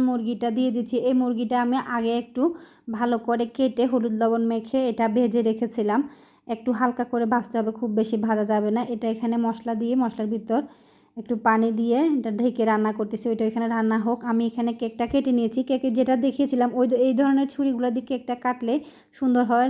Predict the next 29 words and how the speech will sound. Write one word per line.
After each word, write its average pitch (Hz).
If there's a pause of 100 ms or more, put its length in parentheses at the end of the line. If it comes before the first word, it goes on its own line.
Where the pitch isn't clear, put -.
যে 254
ফ্ল্যাট 240
ছুরিগুলো 247
আছে, 226
ওগুলো 233
দিয়ে 240
কাটলে 233
খুবই 226
অসুবিধা 226
হয়। 214 (520)
আমি 226
আগে 226
এগুলো 226
দিয়ে 240
কাটতাম, 233
আমার 214
কাছে 233
খুবই 240
অসুবিধা 233
লাগতো। 208
পরে 220
এরকম 214
একটা 214
ছুরি 247
নিয়েছিলাম, 233
তো 247
সেটাই 220
দেখিয়ে 220
দিলাম। 208